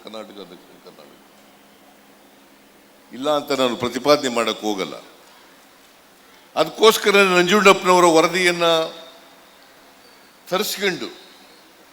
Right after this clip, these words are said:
ಸರ್ಕಾರ ಅದನ್ನು ಜಾರಿ ಕೊಟ್ಟು ಮಾಡ್ತಕ್ಕಂಥ ಪ್ರಯತ್ನ ಮಾಡಿದ್ರೂ ಕೂಡ ಇನ್ನೂ ಅಸಮಾನತೆ ಉಳಿದಿದೆ ಅಂತಕ್ಕಂಥದ್ದು ನೋಡ್ಲಿಕ್ಕೆ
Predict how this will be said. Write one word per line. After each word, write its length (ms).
ಸರ್ಕಾರ 400
ಅದನ್ನು 360
ಜಾರಿ 280
ಕೊಟ್ಟು 380
ಮಾಡ್ತಕ್ಕಂಥ 540
ಪ್ರಯತ್ನ 540
ಮಾಡಿದ್ರೂ 480
ಕೂಡ 220
ಇನ್ನೂ 240
ಅಸಮಾನತೆ 680
ಉಳಿದಿದೆ 420
ಅಂತಕ್ಕಂಥದ್ದು 500
ನೋಡ್ಲಿಕ್ಕೆ 440